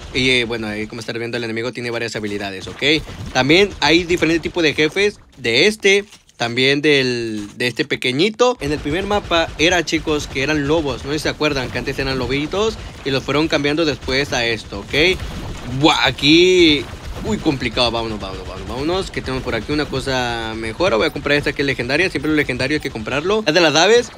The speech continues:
Buah, desapareció aquel jefe. Bueno, vamos a comprar otra cosita más. Hay que traducirlo, no se preocupen, ya cuando salga en la versión global, está totalmente traducido. Esta es la última ronda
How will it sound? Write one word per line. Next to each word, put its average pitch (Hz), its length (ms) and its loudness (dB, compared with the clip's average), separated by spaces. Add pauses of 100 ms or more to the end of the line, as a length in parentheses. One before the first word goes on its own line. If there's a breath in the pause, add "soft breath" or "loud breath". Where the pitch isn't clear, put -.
Buah, 139 220 4
desapareció 135 500 -2
aquel 135 180 -6
jefe. 113 340 -4 (340 soft breath)
Bueno, 127 140 -6
vamos 151 140 -2
a 180 40 -4
comprar 160 220 -2
otra 165 140 -6
cosita 139 340 -4
más. 110 260 -8
Hay 147 80 4
que 233 120 2
traducirlo, 208 640 4
no 156 140 0
se 202 120 2
preocupen, 175 460 -2
ya 165 120 0
cuando 180 180 -4
salga 175 180 -2
en 180 60 0
la 175 80 0
versión 151 280 -2
global, 151 280 2
está 220 200 2
totalmente 220 520 4
traducido. 185 640 4
Esta 208 200 4
es 269 40 6
la 247 80 10
última 233 320 4
ronda 233 460 4